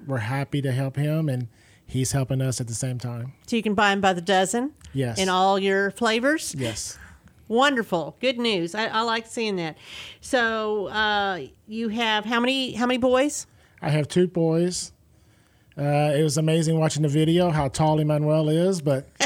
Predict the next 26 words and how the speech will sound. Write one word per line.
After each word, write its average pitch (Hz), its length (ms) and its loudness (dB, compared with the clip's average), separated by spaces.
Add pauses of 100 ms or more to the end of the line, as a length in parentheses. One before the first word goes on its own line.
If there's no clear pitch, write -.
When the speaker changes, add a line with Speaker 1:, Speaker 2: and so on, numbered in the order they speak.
(120)
Speaker 2:
<laughs> - 260 -6
Speaker 1:
he's, 156 220 2 (140)
he 147 240 2
was 160 240 2
a 151 260 2
year 156 220 0
and 170 100 2
a 156 40 2
half, 160 420 0 (180)
uh, 139 380 -2 (300)
almost 165 380 0
two 175 80 2
years 151 300 2
old 147 180 2
when 139 140 0
we 131 140 0
start, 139 360 -4
when 139 180 -2
we 135 80 0
started. 131 520 -2 (240)
Speaker 2:
Amazing. 180 400 -2
Speaker 1:
And, 127 480 -2
uh, - 60 -12 (140)
Alex 135 400 -2
came 135 260 -2
in. 131 380 -2